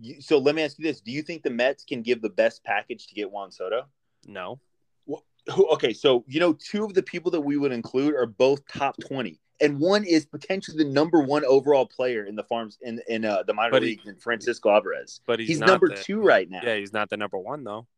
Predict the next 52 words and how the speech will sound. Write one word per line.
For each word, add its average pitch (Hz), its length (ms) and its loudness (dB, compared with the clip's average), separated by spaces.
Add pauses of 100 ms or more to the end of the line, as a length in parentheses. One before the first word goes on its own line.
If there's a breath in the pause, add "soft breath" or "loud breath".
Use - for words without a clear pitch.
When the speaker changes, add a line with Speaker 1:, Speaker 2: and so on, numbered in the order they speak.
(200)
Speaker 1:
Yeah, 156 180 4
but 139 120 -4
he 135 160 -8 (180)
could - 240 0 (140)
easily 165 600 0
be 147 140 -2
the 139 140 -4
number 123 200 -2
one 113 140 -2
by 107 160 4
the 101 80 0
end 104 80 -4
of 98 60 -10
the 95 80 -10
year. - 220 -12 (460)
Speaker 2:
No. 233 100 -10
Speaker 1:
Easily. 180 480 2
He's 196 220 -4
an 226 80 2
absolute 214 460 -2
stud. 208 360 0
He's 139 120 -12
a 165 80 -10
generational 175 840 -4
talent. 143 380 -8 (400)
He's 165 180 -8
a 175 80 6
baller. 147 680 0 (520)
Francisco 156 480 -6
Alvarez 156 400 -2
is 123 120 -18
absolute 135 420 -6
Speaker 2:
Dude, 180 160 0
why 196 160 8
Speaker 1:
stud. 202 80 4
Speaker 2:
isn't 220 120 -4
he 220 120 -4
in 214 100 -10
the, 208 120 0
why 180 240 4
isn't 196 180 -2
he 185 200 -6
in 175 140 -6
the, 156 340 -6
the 143 140 -8
pros 120 320 -2
then? - 160 -20 (160)
Speaker 1:
Dude, 262 220 0
we 196 240 -2
just 254 480 -4
promoted 233 560 2
him. 190 340 -4